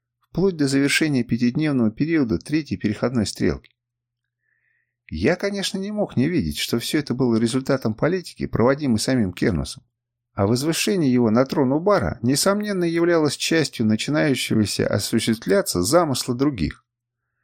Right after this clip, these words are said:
Имея своего ставленника на троне Убара Ара, они получали отличную базу для развития дальнейших действий, в частности, для влияния на умы горожан и формирования из них состава многочисленных диверсионных отрядов,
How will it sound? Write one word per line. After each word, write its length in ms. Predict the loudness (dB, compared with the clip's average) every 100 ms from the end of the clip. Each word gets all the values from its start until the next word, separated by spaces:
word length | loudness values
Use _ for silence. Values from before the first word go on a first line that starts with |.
| _ _ _ _ -2
Имея 320 | 2 2 0
своего 320 | 0 2 0
ставленника 560 | 0 2 2 2 0 2
на 140 | 2
троне 280 | 2 0 2
Убара 400 | 2 2 2 0
Ара, 460 | 0 2 2 -2 -2
они 240 | 0 2
получали 500 | 2 0 0 0 2
отличную 520 | 0 -2 -4 -2 -2
базу 400 | 2 0 0 -8 _ _ _ _ _ _
для 200 | -2 2
развития 420 | 4 2 0 -2 2
дальнейших 580 | 4 4 2 0 0 2
действий, 500 | 0 0 -6 -18 _
в 120 | -10
частности, 600 | 0 2 2 -2 -4 -4
для 220 | 0 2
влияния 480 | 4 2 2 2 2
на 140 | 2
умы 160 | 2 0
горожан 500 | 0 2 2 0 -2
и 80 | -4
формирования 720 | 0 0 2 2 2 2 2
из 120 | 0
них 140 | -2 -2
состава 520 | -2 -2 -2 0 2
многочисленных 640 | 2 0 0 -2 -2 -2
диверсионных 580 | 0 2 2 0 -2 -2
отрядов, 500 | -2 0 -2 -2 -6